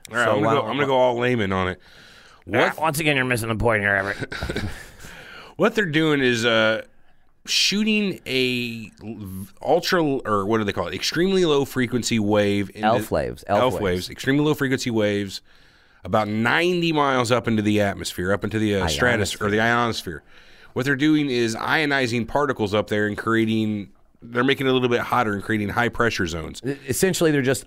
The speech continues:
Speaker 2: ionospheric heaters is what this is doing. It's heating the, each, now each one of these stations is.
Speaker 1: Right. So
Speaker 2: harp is no different.
Speaker 1: what happens whenever you heat the ionosphere that ha-, uh, that high up, it puts a big bubble of high pressure out,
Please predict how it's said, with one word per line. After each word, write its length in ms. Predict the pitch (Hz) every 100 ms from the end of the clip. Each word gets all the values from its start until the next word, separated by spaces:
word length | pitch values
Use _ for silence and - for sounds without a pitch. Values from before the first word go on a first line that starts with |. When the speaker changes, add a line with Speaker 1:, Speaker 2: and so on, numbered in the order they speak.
| -
Speaker 2:
ionospheric 760 | 117 120 127 123 - 127 113
heaters 460 | - 113 80 - -
is 140 | 82 82
what 160 | 92
this 180 | 95 87
is 140 | 87
doing. 240 | 82 87 80
It's 160 | 80
heating 400 | - 120 131 127 104
the, 120 | 110 135
each, 200 | 143 -
now 120 | 117 113
each 240 | 139 -
one 100 | 135
of 60 | 113
these 160 | 104
stations 500 | - 110 101 76 76
is. 300 | 76 - -
Speaker 1:
Right. 320 | 120 113 92 -
So 320 | 131 120 120
Speaker 2:
harp 280 | 120 120 117
is 120 | 101
no 140 | 104
different. 260 | 85 - 139
Speaker 1:
what 100 | 143
happens 300 | 175 175 135
whenever 200 | 135 120
you 100 | 113
heat 220 | - 165
the 160 | 131 123
ionosphere 540 | 117 120 123 - 107
that 200 | 107 -
ha-, 220 | 117 113 -
uh, 180 | 98 98
that 180 | 113
high 200 | 117 117
up, 220 | 107 120 - - - - -
it 120 | 113
puts 200 | 147 -
a 80 | 120
big 340 | 90 143 127
bubble 320 | 127 127 117 107
of 80 |
high 160 | - 113
pressure 460 | 107 156 156 104 85
out, 160 | -